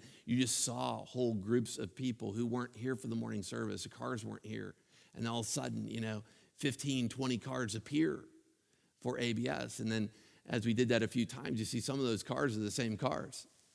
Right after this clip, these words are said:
There's some people who make it a, a, it's, it's a habitual pattern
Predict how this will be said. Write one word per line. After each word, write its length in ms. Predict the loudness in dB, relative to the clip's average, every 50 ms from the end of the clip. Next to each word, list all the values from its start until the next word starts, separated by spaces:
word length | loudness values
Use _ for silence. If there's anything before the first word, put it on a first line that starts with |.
| _ _ _ _ _ _ _ _ _ _ _ _ _ _ _ _ 0
There's 120 | 0 4
some 200 | 6 6 6 6
people 420 | 6 6 4 4 4 2 2 2 0 2
who 260 | 4 4 4 4 2 0 -2 0
make 280 | 4 4 4 4 4
it 140 | 2 -2 0 -2
a, 160 | -2 -2 -2 -2 -2 -4
a, 120 | -4 -4 -6 -12 -14 -4 -2
it's, 200 | -2 -2 -2 -4 -4
it's 160 | -4 -4 -4
a 60 | -4
habitual 580 | 0 0 0 4 4 4 4 4 4 2 2 2
pattern 500 | 0 -4 -2 -2 -2 0 -2 -2 -4 -4